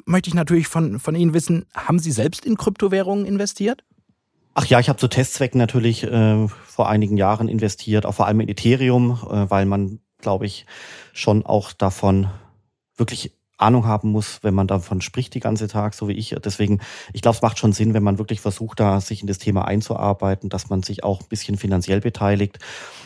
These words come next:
Speaker 2: Und wie immer bei dem großen Aufschwung, den wir gesehen haben, ärgert man sich natürlich, dass man nicht viel mehr investiert hat.
Speaker 1: Hm. Und manchmal ein schlechtes Gewissen,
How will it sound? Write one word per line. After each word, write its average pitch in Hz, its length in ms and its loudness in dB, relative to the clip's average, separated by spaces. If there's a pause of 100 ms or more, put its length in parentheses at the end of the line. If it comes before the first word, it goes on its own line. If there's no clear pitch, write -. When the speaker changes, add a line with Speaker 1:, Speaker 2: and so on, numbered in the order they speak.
Speaker 2:
Und 147 160 4
wie 135 100 2
immer 135 300 4 (160)
bei 113 100 4
dem 110 140 2
großen 110 320 -2
Aufschwung, 110 420 2
den 107 160 0
wir 101 80 0
gesehen 101 400 -2
haben, - 140 0
ärgert 104 300 -2
man 98 120 2
sich 98 160 -6
natürlich, 98 320 -2
dass 95 180 -6
man 98 120 0
nicht 95 140 -2
viel 110 120 2
mehr 107 160 4
investiert 110 460 -4
hat. - 220 -8
Speaker 1:
Hm. 117 420 2
Und 202 240 2
manchmal 170 260 4
ein 156 40 0
schlechtes - 340 -4
Gewissen, 160 420 0